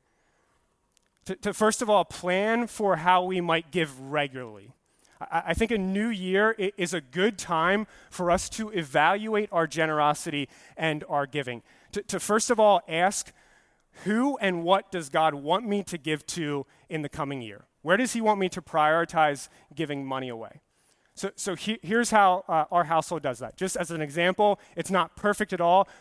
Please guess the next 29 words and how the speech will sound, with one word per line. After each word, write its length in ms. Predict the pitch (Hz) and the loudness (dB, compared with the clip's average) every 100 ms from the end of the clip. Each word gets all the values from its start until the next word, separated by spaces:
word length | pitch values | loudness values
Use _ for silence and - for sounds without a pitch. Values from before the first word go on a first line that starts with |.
| - | -10
but, 200 | 202 165 | -8 -6
but 100 | 175 | -4
just 180 | 190 196 | -4 -2
as 100 | 196 | -2
an 100 | 175 | -2
example, 320 | 165 165 156 | -2 -2 -2
here's 160 | 170 | -2
how 100 | 185 | 0
we 80 | 170 | 0
kind 160 | 165 156 | -2 -4
of 60 | |
approach 340 | 143 - 123 - | -4 -8 -12 -14
it. 80 | - _ _ _ _ _ _ | -20 _ _ _ _ _ _
The, 160 | 170 - _ | -10 -10 _
the 160 | 165 180 | -4 -2
largest 600 | 165 170 202 214 233 - | 2 4 6 4 -2 -2
percentage 480 | 214 - 208 196 170 | -2 0 2 0 2
that, 220 | 190 185 | 0 0
that 100 | 175 | -2
we 140 | 165 185 | 0 2
end 100 | 175 | 0
up 80 | |
giving 220 | - 175 170 | 0 -2 0
away 340 | 170 170 180 - - - | 2 2 0 -6 -18 -4
goes 320 | 175 165 - | -2 -2 -4
to 240 | - 175 147 | -6 -6 -4
the, 160 | 143 - | -6 -8
the 100 | 147 | -12
church. 560 | - 147 - - - | -8 -8 -10 -14 -14